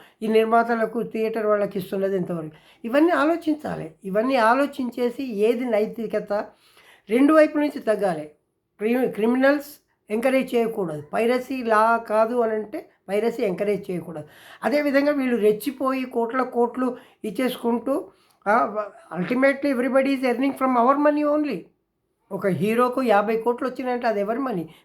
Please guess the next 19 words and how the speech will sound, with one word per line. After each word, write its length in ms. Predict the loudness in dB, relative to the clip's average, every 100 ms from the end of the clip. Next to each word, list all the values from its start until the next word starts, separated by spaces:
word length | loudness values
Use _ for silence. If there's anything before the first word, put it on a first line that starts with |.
| 0
మేమిచ్చే 460 | 4 4 0 -4
మనీ, 340 | -4 -6 -8 -16 _ _ _ _ -8
ప్రేక్షకులు 480 | -6 -2 -2 -2 -4
ఇచ్చే 180 | -2 0
మనీ. 320 | 0 -2 -6 _ _ _ -4
ఒక 100 | 0
నిర్మాతకు 600 | 2 4 2 2 0 -2
అంత 260 | -2 -4
పెద్ద 140 | -4 -4
పేరు 300 | -2 -2 -2
ఎందుకు 240 | -2 -6
వస్తుంది? 200 | -8 -2
వాడి 240 | 2 2 0
తెలివి 340 | -4 -4 -4 -6
చూపించి 340 | -8 -8 -4
మాకు 260 | -4 -2 -4
ఎంటర్టైన్మెంట్ 560 | -4 -4 -2 0 0
ఎక్స్ట్రా 320 | -4 -4 -2
ఇస్తున్నాడు. 500 | -2 -4 -10 -12 -12